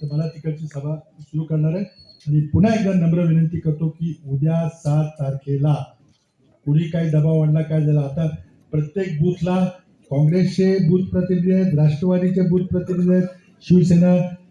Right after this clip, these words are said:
अ, ठाकरे गटाचे प्रतिनिधी आहेत, सगळे प्रतिनिधी आहेत. तिघांनी हातात हात घालून आपल्या याद्या मॅच करा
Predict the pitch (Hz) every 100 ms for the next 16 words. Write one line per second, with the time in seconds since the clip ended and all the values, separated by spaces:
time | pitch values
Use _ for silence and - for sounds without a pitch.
0 | - 147 147 160 147 151 151 175 170 160
1 | 175 180 180 160 170 165 180 - 165 196
2 | 196 180 160 147 123 113 - 151 175 185
3 | 160 151 165 160 165 160 185 202 - _
4 | _ 139 160 165 151 160 165 143 175 -
5 | - 196